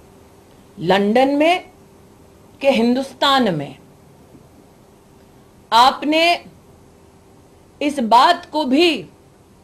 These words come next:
एक विदेशी संस्थान में चर्चा के संदर्भ में रखा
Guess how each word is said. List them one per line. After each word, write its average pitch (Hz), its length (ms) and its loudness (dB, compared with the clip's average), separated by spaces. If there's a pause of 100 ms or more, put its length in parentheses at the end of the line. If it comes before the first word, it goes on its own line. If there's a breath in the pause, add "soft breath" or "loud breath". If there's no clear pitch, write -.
(880 soft breath)
एक 254 220 0
विदेशी 269 580 0
संस्थान 262 680 -4
में 320 300 -4
चर्चा 302 500 -4
के 277 320 -4
संदर्भ 240 500 -2
में 285 320 -4
रखा 233 560 -4